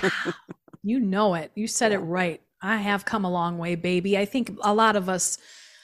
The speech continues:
Speaker 1: a lot of us have, and, um, we're not alone. That is one thing for sure. <laughs>
Speaker 2: Yeah, yeah. Now, Deb,
Speaker 1: Mm-hmm.
Speaker 2: I wanna mention right up front that we aren't here to slam men.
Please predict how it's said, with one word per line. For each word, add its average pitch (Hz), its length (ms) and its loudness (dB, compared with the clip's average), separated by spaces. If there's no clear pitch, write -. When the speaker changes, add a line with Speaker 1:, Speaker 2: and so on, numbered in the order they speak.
Speaker 1:
a 233 80 6
lot 294 240 12
of 240 120 8
us 202 220 4
have, 165 480 0
and, 196 400 -4
um, 185 360 -2
we're 208 120 -2
not 214 220 0
alone. 180 520 -2
That 196 180 -2
is 180 200 -4
one 196 180 -2
thing 190 220 -6
for 180 120 -10
sure. - 320 -8
<laughs> - 180 -10
Speaker 2:
Yeah, 254 200 0
yeah. 127 200 -8
Now, 214 120 4
Deb, 233 160 6
Speaker 1:
Mm-hmm. - 40 4
Speaker 2:
I 254 40 12
wanna 262 340 4
mention 220 340 0
right 175 140 2
up - 140 0
front 180 300 -4
that 175 160 4
we 196 240 -10
aren't 190 240 0
here 220 180 2
to 196 120 -8
slam 170 500 -2
men. 147 440 -2